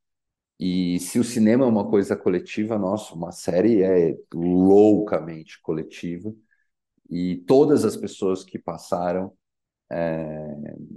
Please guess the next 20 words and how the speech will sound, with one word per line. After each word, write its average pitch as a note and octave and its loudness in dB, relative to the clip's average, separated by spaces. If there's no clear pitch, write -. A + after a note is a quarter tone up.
aportaram F#2 0
ideias E2+ -2
importantes E2+ -6
e D#2+ -6
visões D#2 -6
importantes, F2 -6
e G#2+ -2
coisas C#3 2
que C3 -2
até D#3+ 0
num C#3+ -6
primeiro B2+ -2
momento B2 -4
talvez B2+ 0
nem E3+ -8
ficassem - -6
tão B2 -6
explícitas, C3+ -4
e A#2 -8
quando A#2+ -4